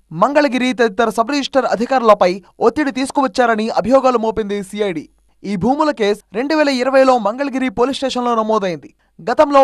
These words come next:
ముఖ్యమంత్రి హోదాలో ఉన్న చంద్రబాబు, ఇతర మంత్రులు తమ బినామీల సాయంతో ఎస్సీ, ఎస్టీ, బీసీలకు చెందిన భూములు చేజిక్కించుకున్నారని సిఐడి తెలిపింది. వారికి ఎలాంటి ప్యాకేజీ చెల్లించలేదని, అతి తక్కువ ధరలకే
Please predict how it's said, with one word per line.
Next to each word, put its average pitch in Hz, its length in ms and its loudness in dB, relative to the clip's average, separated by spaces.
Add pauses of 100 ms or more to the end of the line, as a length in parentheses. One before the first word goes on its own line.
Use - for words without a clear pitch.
ముఖ్యమంత్రి 277 500 -2
హోదాలో 247 380 0
ఉన్న 233 180 -6
చంద్రబాబు, 247 480 -2 (380)
ఇతర 311 160 0 (100)
మంత్రులు 247 340 0 (120)
తమ 233 100 2 (100)
బినామీల 262 460 -4
సాయంతో 220 380 0 (420)
ఎస్సీ, 302 260 0 (180)
ఎస్టీ, 277 240 -4 (140)
బీసీలకు 262 520 -4
చెందిన 240 300 -4
భూములు 247 360 -2
చేజిక్కించుకున్నారని 233 840 -2 (100)
సిఐడి 226 380 -4
తెలిపింది. 185 360 -4 (320)
వారికి 196 320 4
ఎలాంటి 277 360 0
ప్యాకేజీ 254 380 -2 (120)
చెల్లించలేదని, 220 600 0 (380)
అతి 311 180 0
తక్కువ 285 300 4
ధరలకే 247 400 0